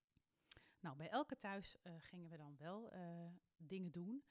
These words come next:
En daar leerde ik ook eigenlijk kennismaking met wat, eh, soezen maken en,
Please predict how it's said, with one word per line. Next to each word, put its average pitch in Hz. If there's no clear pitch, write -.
En 190
daar 226
leerde 220
ik -
ook 180
eigenlijk 175
kennismaking 175
met 156
wat, 143
eh, -
soezen 180
maken 170
en, 143